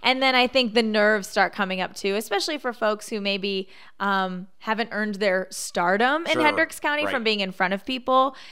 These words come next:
Speaker 1: And so it isn't always a comfort zone for everyone to jump on stage and dance.
Speaker 2: And there's extra pressure on you because you're the dancer.
Speaker 1: Right.
Speaker 2: That's your
Speaker 1: Yes.
Speaker 2: tra-, that's your
Speaker 1: <laughs>
Speaker 2: college trade, right?
Speaker 1: Right. And everybody kinda knows that. So, um, I've seen some of the other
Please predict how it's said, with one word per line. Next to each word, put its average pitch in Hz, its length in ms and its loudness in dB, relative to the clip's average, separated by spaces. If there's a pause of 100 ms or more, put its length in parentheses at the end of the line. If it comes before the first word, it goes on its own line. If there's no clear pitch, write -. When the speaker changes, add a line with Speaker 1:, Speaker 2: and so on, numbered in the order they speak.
(140)
Speaker 1:
And 220 220 -2
so 214 340 4
it - 140 0
isn't 359 340 0
always 208 580 -2
a 214 80 -8
comfort 208 340 -6
zone 220 260 -4
for 277 140 -2
everyone 220 360 0
to 226 60 -8
jump 202 240 -4
on 196 140 -6
stage 190 260 -6
and 185 100 -8
dance. 185 340 -8
Speaker 2:
And 143 180 -2
there's 131 280 0
extra 135 380 -2
pressure 107 480 -2
on 110 240 4
you 208 180 -2
because 135 360 -2
you're 113 220 2
the 131 100 -2
dancer. 185 640 0
Speaker 1:
Right. 202 360 4
Speaker 2:
That's 131 280 -4
your 190 120 2
Speaker 1:
Yes. - 140 -2
Speaker 2:
tra-, 156 240 -2
that's 156 320 6
your 185 160 4
Speaker 1:
<laughs> - 20 0
Speaker 2:
college 175 460 4 (160)
trade, 302 380 2 (120)
right? 285 340 4 (340)
Speaker 1:
Right. 254 260 6
And 277 140 0
everybody 370 340 4
kinda 330 240 0
knows 277 320 4
that. 175 360 0
So, 214 360 2 (300)
um, 214 240 0
I've 214 160 -2
seen 247 240 -6
some 240 160 -4
of 220 120 0
the 202 120 2
other 185 380 0